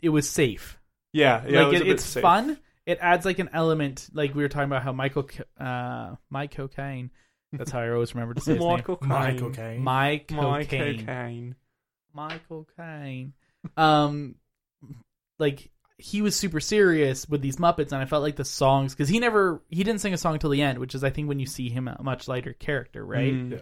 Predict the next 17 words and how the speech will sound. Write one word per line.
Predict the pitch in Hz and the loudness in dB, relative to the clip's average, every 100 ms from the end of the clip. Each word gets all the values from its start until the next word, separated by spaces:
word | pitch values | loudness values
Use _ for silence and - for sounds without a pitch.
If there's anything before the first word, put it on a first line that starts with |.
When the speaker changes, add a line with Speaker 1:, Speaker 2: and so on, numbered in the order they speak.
| - _ _ - | -16 _ _ -6
Speaker 1:
But, | 151 | -2
like, | 139 135 | -2 4
they're | 160 | 4
singing | 156 170 151 147 | 4 0 -2 -4
songs | - 139 139 135 | -2 0 -2 -4
the | |
entire | 123 - 135 127 | -8 -4 -4 -2
way | 123 120 | -4 -6
through, | - 131 135 143 | -6 -4 -2 -2
all | 131 | -4
the | 127 | -4
other | 123 120 | -4 -8
characters, | - 123 123 170 165 | -8 -8 -6 -6 -4
and | 131 | -6
I | |
feel | 123 139 135 | -4 -2 0
like | 131 127 | -2 -4